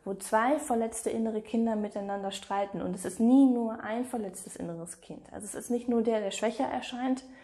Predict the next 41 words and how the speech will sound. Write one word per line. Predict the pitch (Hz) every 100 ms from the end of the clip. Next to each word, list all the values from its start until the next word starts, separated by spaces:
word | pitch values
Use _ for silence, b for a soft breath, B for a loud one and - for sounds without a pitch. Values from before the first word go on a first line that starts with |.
| B B
der, | 214
der | 208
verletzt | 208 202 202 208 -
ist, | 220
sondern | 220 214 208
eben | - 220 -
auch | 214
die | -
andere | - 262 262
Person | 233 190 180 175 214 - B B B
hat | 220 214
gewisse | 196 226 240
Verletzungen | 220 214 214 - 202
erhalten | 202 202 226 226
und | 220 220
reagiert | 202 202 214 247
deshalb | 226 185 165 170
so. | 160 - - _ B B B B B
Und | 202
ich | 202
wollte | 214 226 233
jetzt | 220 226
mal | 220
ein | 220
paar | - 220 220 -
Beispiele | 202 214 - 214
deutlich | 214 208 - -
machen, | 208 190
beziehungsweise | - 240 226 226 214 208 208 B B
vorab | - 214 226 -
gesagt, | 214 220 180 - B B B
wenn | 190 247 269
euch | 247
das | - 220 214 - -
bewusst | 196 190 294 339 - -
ist | 165 165 - - _ _ _ -
und | 202
ihr | 220 220
euch | 220 -
damit | 220 214 208
auseinandersetzt, | 208 196 190 233 254 233 175 - - -